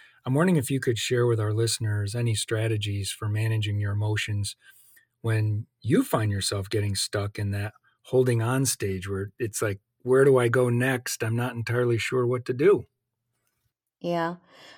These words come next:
Speaker 2: Well, I, I could speak for myself. And I think the first step is just being aware of what you're feeling and knowing what your personal signs are. And, and I'm not gonna lie to you, Jay, sometimes,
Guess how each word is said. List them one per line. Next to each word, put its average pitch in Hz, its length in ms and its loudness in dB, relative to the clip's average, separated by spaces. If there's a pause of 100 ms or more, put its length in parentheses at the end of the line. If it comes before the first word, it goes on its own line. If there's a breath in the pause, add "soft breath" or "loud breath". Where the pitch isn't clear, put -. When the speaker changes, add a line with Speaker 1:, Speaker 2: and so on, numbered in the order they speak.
Speaker 2:
Well, 190 340 10
I, 180 240 6
I 185 40 0
could 175 180 -4
speak 226 240 -2
for 170 100 -2
myself. 156 640 2
And 165 300 0
I 170 120 4
think 214 260 -2
the 165 60 -8
first 156 280 0
step 156 180 -2
is 151 100 -2
just 147 220 -8
being 160 180 2
aware 160 380 4
of 156 120 0
what 156 200 -2
you're 151 80 0
feeling 165 440 2
and 180 120 0
knowing 160 320 4
what - 160 -2
your 165 100 -4
personal 156 480 -4
signs 165 440 -4
are. - 160 -2
And, 185 160 0
and 202 180 0
I'm 202 320 0
not 175 200 4
gonna 180 180 0
lie 170 160 2
to 175 60 -4
you, 170 100 0
Jay, 165 260 0
sometimes, 175 640 2